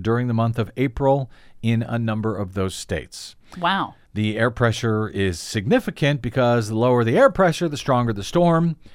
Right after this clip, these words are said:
Speaker 1: And this bomb cyclone, as it's called, so named because of its rapid rate of intensification, follows on the heels of another such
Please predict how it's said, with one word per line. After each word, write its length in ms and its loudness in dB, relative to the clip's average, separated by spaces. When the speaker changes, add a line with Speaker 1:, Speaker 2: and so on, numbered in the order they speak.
Speaker 1:
And 500 0
this 420 -2
bomb 680 2
cyclone, 760 0
as 380 -4
it's 180 -8
called, 560 -2
so 300 0
named 420 0
because 300 -4
of 60 -8
its 140 -12
rapid 500 -2
rate 280 0
of 140 -4
intensification, 960 -4
follows 400 0
on 100 0
the 80 -2
heels 380 -2
of 200 0
another 760 4
such 540 -2